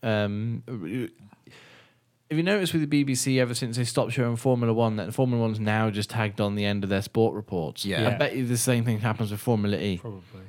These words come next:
Speaker 1: If Formula E gets tagged on the end of their sports reports, um, you know, "Oh, this happened in Formula E qualifying." You can watch the race on the red button, you know,
Speaker 2: Po-, possibly,
Speaker 1: whenever.
Speaker 2: yeah.
Speaker 1: So I think that's what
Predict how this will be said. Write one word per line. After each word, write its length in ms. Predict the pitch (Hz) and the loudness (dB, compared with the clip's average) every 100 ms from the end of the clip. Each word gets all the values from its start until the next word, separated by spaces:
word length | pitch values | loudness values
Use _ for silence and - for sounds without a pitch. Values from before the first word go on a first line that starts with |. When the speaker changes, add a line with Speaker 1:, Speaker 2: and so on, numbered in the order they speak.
| - | -4
Speaker 1:
If 120 | 120 | 0
Formula 300 | 151 135 123 | 2 4 2
E 200 | 123 131 | 2 0
gets 160 | 113 - | 0 -2
tagged 260 | 120 110 | -2 0
on 120 | 113 107 | 0 0
the 100 | 107 | 0
end 200 | 104 95 | -2 -2
of 80 | |
their 280 | 104 98 98 | -2 0 0
sports 380 | - 113 101 - | -2 -2 -2 -2
reports, 440 | 110 95 90 - - - - - - - - | -4 -2 -4 -6 -16 -20 -18 -18 -20 -18 -8
um, 380 | 104 98 98 69 _ | -4 -4 -4 -8 _
you 120 | 127 | -6
know, 180 | 101 95 104 113 | -4 -4 -6 -2
"Oh, 160 | 120 107 | -2 0
this 160 | 131 117 | -2 0
happened 280 | 123 120 110 | 0 0 -2
in 40 | |
Formula 320 | - 117 110 | 0 0 0
E 140 | 98 113 | -4 -4
qualifying." 580 | - 117 110 92 101 120 | 0 0 0 -4 -4 -6
You 100 | 202 | -4
can 160 | 156 120 | -2 -2
watch 220 | 80 - | -4 -6
the 80 | 104 | -4
race 240 | 104 113 | -2 -2
on 100 | 113 | -2
the 80 | 113 | 2
red 220 | 110 110 | 0 2
button, 400 | 120 101 107 101 - | -2 0 -4 -4 -6
you 60 | 101 | -4
know, 240 | 92 90 - _ _ _ _ _ - | -2 -4 -10 _ _ _ _ _ -12
Speaker 2:
Po-, 140 | - _ | -12 _
possibly, 300 | - 135 110 98 | -4 -2 0 -2
Speaker 1:
whenever. 120 | 95 | -2
Speaker 2:
yeah. 60 | 110 | 0
Speaker 1:
So 120 | 123 | 2
I 140 | 95 127 | 2 2
think 320 | 143 143 - | 0 -2 -2
that's 280 | 131 156 127 | -2 -2 2
what 240 | 113 | 2